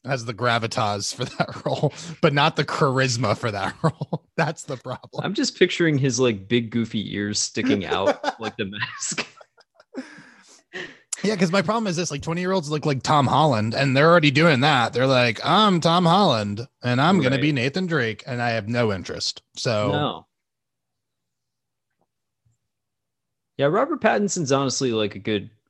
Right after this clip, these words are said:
Speaker 2: pick.
Speaker 1: Yeah.
Speaker 2: I feel like I hear that he's clashed a lot with old Matt Reeves.
Speaker 1: Oh, yeah? That sucks.
Speaker 2: Mm-hmm.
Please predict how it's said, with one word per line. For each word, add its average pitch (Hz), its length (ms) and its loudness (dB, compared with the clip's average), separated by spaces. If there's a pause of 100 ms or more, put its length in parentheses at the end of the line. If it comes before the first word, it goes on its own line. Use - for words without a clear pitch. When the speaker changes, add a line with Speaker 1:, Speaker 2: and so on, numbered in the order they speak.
(100)
Speaker 2:
pick. - 500 -4 (140)
Speaker 1:
Yeah. 220 180 4
Speaker 2:
I 95 40 -4
feel 113 200 -6
like - 260 -20 (440)
I - 60 2
hear 120 200 -2
that 104 240 0
he's 107 260 -4
clashed 107 440 -2
a 107 40 -4
lot 101 280 0
with 98 160 -8
old 98 260 -6
Matt 98 240 -8
Reeves. 104 960 -8 (400)
Speaker 1:
Oh, 180 100 2
yeah? 170 420 2 (220)
That 220 140 2
sucks. 127 460 -2
Speaker 2:
Mm-hmm. 117 480 -14